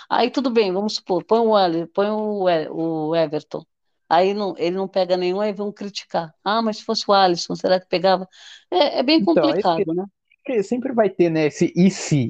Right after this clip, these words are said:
Speaker 2: "e se", "e se". Não, não vai
Speaker 1: É.
Speaker 2: ter jeito. Não tem
Speaker 1: Eu
Speaker 2: jeito.
Speaker 1: acho que ele só colocaria o goleiro se fosse lesionado mesmo, né? Porque
Speaker 2: Sim.
Speaker 1: senão,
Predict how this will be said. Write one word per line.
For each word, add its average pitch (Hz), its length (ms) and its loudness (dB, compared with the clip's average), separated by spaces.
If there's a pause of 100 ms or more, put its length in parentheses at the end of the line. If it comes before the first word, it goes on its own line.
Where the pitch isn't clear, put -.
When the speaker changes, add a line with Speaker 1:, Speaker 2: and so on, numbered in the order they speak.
(100)
Speaker 2:
"e 160 40 0
se", 165 440 -2
"e 170 40 2
se". - 480 -2
Não, 147 180 0 (220)
não 156 140 0
vai 196 160 4
Speaker 1:
É. - 0 -
Speaker 2:
ter 175 180 2
jeito. 147 120 -10 (720)
Não 135 160 -4
tem 147 240 0
Speaker 1:
Eu 180 160 6
Speaker 2:
jeito. - 0 -
Speaker 1:
acho 226 180 2
que 294 80 0
ele 262 140 0
só 262 240 -2
colocaria 247 800 -4
o 220 80 -6
goleiro 214 360 -2
se 233 160 -12
fosse 240 640 -4
lesionado 196 800 -2
mesmo, 147 360 -6
né? 151 140 -2
Porque 151 380 -2
Speaker 2:
Sim. - 20 2
Speaker 1:
senão, 180 500 2